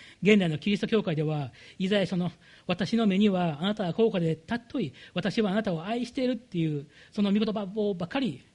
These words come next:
引用して、そこから私たち人間の価値というものを全くないというわけではありませんけども、でも強調しすぎる傾向にあります。面白いもので、ここの御言葉を引用している教会っていうのは、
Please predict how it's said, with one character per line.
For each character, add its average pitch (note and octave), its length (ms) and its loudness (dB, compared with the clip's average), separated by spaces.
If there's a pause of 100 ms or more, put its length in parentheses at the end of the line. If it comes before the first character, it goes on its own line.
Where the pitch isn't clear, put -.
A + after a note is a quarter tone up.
(160)
引 G#3+ 200 6
用 G#3 160 6
し - 100 -8
て、 D#3 300 -2 (320)
そ D3 100 -8
こ G#3+ 80 2
か B3 120 2
ら D3+ 160 0 (440)
私 F#3 180 2
た F#3 80 4
ち E3+ 120 -2
人 E3+ 120 4
間 F#3 80 2
の F#3 80 0
価 - 140 -4
値 - 80 -8
と F#3+ 80 -6
い F3 60 0
う F3 40 2
も E3+ 60 2
の D#3+ 100 -2
を D#3+ 300 -2 (680)
全 D#3 180 -2 (160)
く D4+ 80 2
な E3+ 80 2
い F3 100 -2
と C3+ 140 -10 (220)
い F3+ 80 0
う - 20 2
わ F#3 60 2
け E3 80 0
で C#3 40 -4
は C3 100 -8
あ D3 180 -12
り D#3 60 -2
ま D3+ 80 -4
せ F3 100 -4
ん - 20 0
け E3+ 80 -2
ど C#3+ 80 -4
も、 D3 220 -4
で F#3+ 100 4
も F#3 160 2
強 C4+ 280 -2
調 A#3 400 0 (340)
し - 160 0
す - 140 -4
ぎ B3 180 0
る B3+ 220 0
傾 F#3 220 2
向 F#3 100 0
に F3 80 2
あ C#3+ 40 -6
り B2 80 -10
ま A2+ 100 -14
す。 - 160 -20 (1300)
面 A#3 140 0
白 A3+ 160 2
い F#3+ 40 2
も F#3+ 120 2
の E3+ 60 2
で、 D3+ 340 -2 (400)
こ F#3+ 100 -16
こ B3+ 80 0
の F#3 60 2
御 F#3+ 120 0
言 G3 120 0
葉 F#3+ 120 0
を F#3 100 -2
引 G#3+ 160 2
用 G#3 140 2
し - 80 -6
て A3 60 -2
い G3 40 -2
る F#3+ 80 -2
教 G#3+ 200 2
会 G3+ 120 -2
っ - 20 -4
て E3 100 -6
い - 20 -2
う C#3 40 -4
の C3+ 80 -8
は、 C#3+ 180 -6